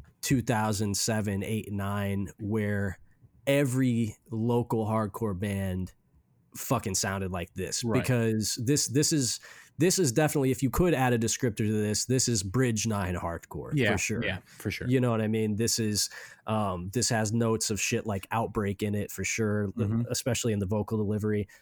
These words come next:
Speaker 1: um, which is a band that I fucking loved at the time, and, and that was the first thing I thought of when I heard this. So that's, that's not a diss by any stretch of the imagination. I did just get a little bit burnt out on this, so hearing it now, um, it doesn't evoke the same excitement in me that it would have when I was eighteen,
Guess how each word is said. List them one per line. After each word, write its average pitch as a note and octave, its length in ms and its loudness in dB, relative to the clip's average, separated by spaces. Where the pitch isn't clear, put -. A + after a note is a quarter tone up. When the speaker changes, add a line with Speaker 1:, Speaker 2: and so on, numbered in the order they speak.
Speaker 1:
um, A#2 400 2
which C#3 240 4
is C3 80 4
a B2 40 2
band C3 240 4
that A#2+ 60 2
I A#2 60 4
fucking A2 300 0
loved B2+ 260 2
at F2+ 80 -4
the F#2+ 80 -10
time, F#2+ 300 -2
and, F#2+ 240 -6
and G2+ 260 -6
that G#2 180 -2
was G#2 140 -4
the G#2 80 -4
first - 260 -4
thing G2+ 200 -4
I F#2+ 80 -2
thought A2+ 280 -2
of F2+ 140 -4
when F2+ 100 -6
I F2 100 -6
heard C3 280 -4
this. F#2 200 -4
So F#2 300 -4
that's, G#2+ 280 -6
that's G#2 260 -4
not G#2 160 -2
a F2+ 60 -4
diss A#2 240 -4
by G2+ 160 -2
any G2 160 -2
stretch - 260 -6
of F#2+ 80 -10
the F#2 60 -4
imagination. F#2+ 720 -6
I A#2 80 0
did B2 260 0
just A2+ 200 -2
get G#2+ 100 -2
a G#2+ 60 -2
little G#2 200 0
bit G2 200 -6
burnt G#2+ 240 -2
out G#2 180 0
on G2+ 140 -4
this, F#2+ 160 -2
so G2+ 160 -4
hearing B2 380 0
it F#2+ 100 -4
now, A2 460 0
um, F#2 420 -2
it A#2 160 -2
doesn't A2 300 0
evoke G#2 320 -2
the - 80 -10
same G#2+ 320 -2
excitement A2 500 0
in G#2+ 120 2
me A2 140 2
that G2+ 120 2
it F#2 100 0
would G2+ 200 0
have G2+ 200 0
when F#2+ 140 0
I F2+ 120 -2
was E2+ 280 -4
eighteen, A2+ 640 0